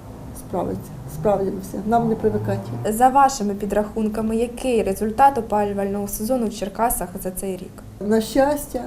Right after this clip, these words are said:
Speaker 1: ніяких збоїв, серйозних аварій в місті не було. Можна сказати, що без особливих, е, таких стресів, е, пройшов він. Ну, що по оплаті, е,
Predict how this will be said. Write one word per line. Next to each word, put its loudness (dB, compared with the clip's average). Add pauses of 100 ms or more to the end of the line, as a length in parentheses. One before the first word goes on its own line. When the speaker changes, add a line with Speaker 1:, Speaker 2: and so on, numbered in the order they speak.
(120)
Speaker 1:
ніяких 2
збоїв, 2 (340)
серйозних 4 (120)
аварій 2 (600)
в 0
місті -2
не -2
було. -2 (680)
Можна 0
сказати, 0
що -4
без 4 (140)
особливих, 0 (220)
е, -2
таких -2
стресів, 2 (920)
е, -6 (640)
пройшов 2
він. -2 (960)
Ну, -2 (120)
що 2
по 2
оплаті, 4 (800)
е, 0